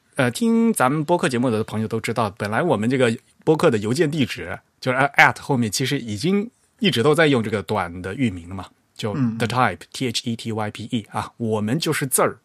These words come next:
Speaker 1: 啊，The Type。那后来就提出了一个哲学问题：那我们域名变成 The Type 以后，T I B还能叫T I B吗？
Speaker 2: <laughs>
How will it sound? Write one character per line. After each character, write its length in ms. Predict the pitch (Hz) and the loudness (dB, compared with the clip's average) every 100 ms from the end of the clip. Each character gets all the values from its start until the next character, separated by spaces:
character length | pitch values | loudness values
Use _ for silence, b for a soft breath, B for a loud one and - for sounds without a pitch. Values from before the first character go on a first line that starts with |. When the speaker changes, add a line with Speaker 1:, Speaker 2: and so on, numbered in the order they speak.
| _ | _
Speaker 1:
啊， 180 | 95 92 b b _ | -8 -8 b b _
The 80 | 113 | -10
Type。 320 | - 123 85 - B B B B B B B - | -4 -4 -4 -12 B B B B B B B -8
那 680 | 160 165 151 139 123 110 - | -2 0 2 2 2 0 -4
后 180 | - 151 | -4 2
来 80 | 131 | 2
就 100 | 139 | 2
提 240 | - - | -4 -6
出 140 | 123 151 | -4 -2
了 60 | |
一 40 | 135 | 0
个 60 | |
哲 220 | 127 107 151 | -2 -4 -4
学 160 | - | -4
问 160 | 101 101 | -4 -8
题： 260 | 90 - 101 | -10 -10 -4
那 100 | 127 | -2
我 80 | 113 | -2
们 140 | 107 | -2
域 100 | 156 | 0
名 160 | 139 117 | 0 0
变 140 | 143 | -2
成 100 | 127 | -2
The 100 | 113 | -2
Type 380 | 117 - 135 98 | -4 -2 -4 -4
以 100 | 95 | -8
后 200 | 98 117 | -6 -6
，T 260 | 107 160 156 | -4 -4 2
I 140 | 147 | 2
B 200 | 147 147 | 2 -2
还 220 | 143 107 | -2 -2
能 240 | 139 117 143 | 0 0 0
叫 200 | 156 117 | 0 0
T 200 | - 104 | -2 -6
I 140 | 98 | -6
B 240 | 92 95 90 | -8 -10 -12
吗？ 160 | 82 | -14
Speaker 2:
<laughs> 40 | - | -16